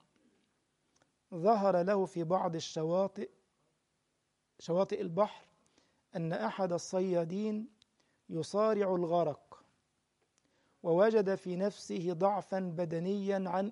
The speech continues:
إنقاذه إذا لم يتناول شيئا ليتقوى به من أجل هذا الغرض، كأن يأكل تمرة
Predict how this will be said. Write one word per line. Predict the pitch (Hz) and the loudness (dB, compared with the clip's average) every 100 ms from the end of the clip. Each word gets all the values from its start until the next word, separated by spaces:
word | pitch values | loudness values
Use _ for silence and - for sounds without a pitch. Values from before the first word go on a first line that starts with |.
| - | -6
إنقاذه | 185 - 185 180 165 180 147 - _ _ _ _ _ _ _ _ _ _ _ - | -8 -6 0 0 0 -4 -4 -12 _ _ _ _ _ _ _ _ _ _ _ -4
إذا | 220 208 190 | 0 2 2
لم | 208 214 | 2 0
يتناول | 196 180 175 180 202 208 202 180 | -2 -2 -4 -2 0 2 2 0
شيئا | 160 190 202 208 - 214 | -2 0 0 0 -4 -4
ليتقوى | 208 185 175 - 175 - 202 190 180 170 | -2 0 -2 -2 -6 2 2 2 0 -2
به | 165 214 220 247 - _ _ _ _ | -2 -2 -2 -4 -6 _ _ _ _
من | 180 175 - | -8 -6 -2
أجل | 226 226 175 180 | 0 0 0 -4
هذا | 160 170 196 175 175 | 0 2 4 4 0
الغرض، | 170 160 180 156 147 _ - _ _ _ _ _ _ _ - | -2 2 2 2 -4 _ -20 _ _ _ _ _ _ _ -6
كأن | 202 208 190 | 0 2 2
يأكل | 208 - - 202 185 | 2 0 0 -2 0
تمرة | 185 180 180 214 | -2 0 2 0